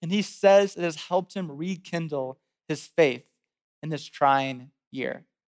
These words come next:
I was talking to Alex this week over email, asking if I could share his story, and he shared this quote that I want to share with you guys. He said, "In Switzerland, I still have not found a Christian community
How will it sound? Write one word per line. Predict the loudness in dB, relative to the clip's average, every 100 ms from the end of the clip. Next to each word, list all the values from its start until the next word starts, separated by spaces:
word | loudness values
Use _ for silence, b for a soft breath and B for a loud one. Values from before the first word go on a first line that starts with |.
| _ _ _ _ _ _ _ _ _
I | 2
was | 2
talking | 4 4 4 0 2
to | 4
Alex | 6 6 6 2
this | -8 -10 -6
week | -6 -2
over | -4
email, | -4 -12 -6 -2 -2 -4 _ _
asking | 2 4 2 -2 -4 -2
if | 2
I | 2
could | 2 -4
share | -4 -2 -2
his | -4
story, | -8 -4 -2 -2 -6 -12 _ _ _
and | 2
he | 2
shared | 4 4 4
this | 2 -12
quote | 2 4 4 0 _ _ _ _
that | 4
I |
want | 6 2
to | 0
share | 2 2 2
with | -4 -12
you | -6
guys. | -4 -4 -8 -20 -20 _ _ _ _ _ _ _ _ _
He |
said, | 2 8 8 8 4 -4 _ _ _ _ _ -10
"In |
Switzerland, | -8 2 2 4 2 2 0 -4 -12 _ _ _
I | -8
still | -8 4 6 8 6
have | 2 2
not | 2 2
found | 2 4 4 2 -2 -12
a |
Christian | -6 -6 -6 -8 -12
community | -12 -12 -10 -10 -10 -12 -14